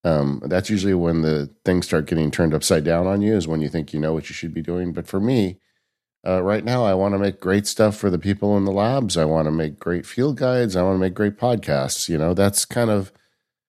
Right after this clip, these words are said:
how I pay for my shoes, but also how I, um, fulfill my, my arete, uh, you know, to, to go and help people get better at this stuff. So, uh, right now, I have a huge focus on just doing those things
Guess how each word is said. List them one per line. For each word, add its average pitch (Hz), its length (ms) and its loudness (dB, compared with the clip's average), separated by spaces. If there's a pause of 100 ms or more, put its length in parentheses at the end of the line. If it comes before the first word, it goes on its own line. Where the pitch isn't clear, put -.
(140)
how 98 220 -2
I 110 60 2
pay 110 240 0
for 98 160 -2
my 87 160 2
shoes, 131 400 0
but 98 140 0
also 95 500 0
how 90 240 -2
I, 82 460 0
um, 67 380 -2 (560)
fulfill 117 520 0
my, 80 420 -2 (360)
my 87 240 0
arete, 90 360 0
uh, 69 380 -2
you 101 160 0
know, 90 160 2
to, 80 480 -4 (260)
to 85 160 -2
go 82 340 2
and 76 120 -2
help 82 220 -4
people 78 300 -8
get 69 240 -6
better 78 240 -2
at 73 120 -8
this 73 140 -8
stuff. 67 360 -8
So, 95 340 0 (640)
uh, 87 220 0
right 98 220 0
now, 101 260 2
I 85 160 -2
have 85 160 -2
a 87 260 0
huge - 320 -2
focus 82 540 0
on 78 220 -4
just 82 340 -8
doing 101 320 2
those 90 260 -2
things 80 600 -4